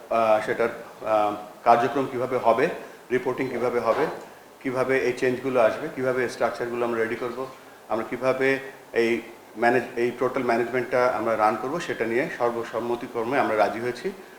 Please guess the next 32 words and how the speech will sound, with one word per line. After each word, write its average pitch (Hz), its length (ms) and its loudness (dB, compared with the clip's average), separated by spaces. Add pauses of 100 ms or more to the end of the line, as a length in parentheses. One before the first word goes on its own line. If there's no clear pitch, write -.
(160)
এবং 107 260 -2
সেটা 113 260 -2
নেক্সট 120 260 0
স্টেপের 120 320 -2
জন্য 117 300 -2
আমরা 107 220 0
এগিয়ে 95 280 -4
চলেছি। 90 360 -10 (180)
সেটা 139 240 2
হবে, 139 300 -2 (500)
সেটা 127 180 -2
হচ্ছে 127 200 -6
যে 156 80 0
আমাদের 113 300 2 (260)
বাংলাদেশ 110 240 -2
ক্রিকেট 117 280 -6
বোর্ডের 113 260 -2 (580)
রিস্ট্রাকচার 123 640 0 (640)
এবং 101 340 -4
আমরা, 101 540 2
আহ, 98 360 -2
overall 113 400 2 (180)
আমাদের 101 320 -2 (100)
যে 101 240 -2
অর্গানোগ্রাম 117 540 2
আছে, 110 280 -2
সেটা 110 180 -4
নিয়ে 101 160 -2
আমরা 104 320 0 (500)
একটা 110 220 0
এফেক্টিভ 160 460 -2 (120)
এবং 117 340 0